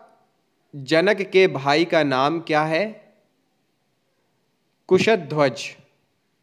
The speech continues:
कुशध्वज। प्रश्न है, दशरथ के मंत्री का नाम क्या है?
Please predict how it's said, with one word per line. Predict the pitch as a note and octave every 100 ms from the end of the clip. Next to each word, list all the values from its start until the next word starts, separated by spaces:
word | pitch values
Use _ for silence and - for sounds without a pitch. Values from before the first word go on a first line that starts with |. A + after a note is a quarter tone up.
| -
कुशध्वज। | A3 A#3 D#3+ - C#3 A2+ - - _ _ _ _ _ _ _ _ _
प्रश्न | D3+ D#3 E3+
है, | E3+ E3+
दशरथ | C#3+ C#3 F3
के | F3 F3+ E3+
मंत्री | C#3+ C3+ D3+ E3
का | E3
नाम | D#3+ D#3+
क्या | D#3+ D#3+
है? | D#3+ D#3+ F#3+ - _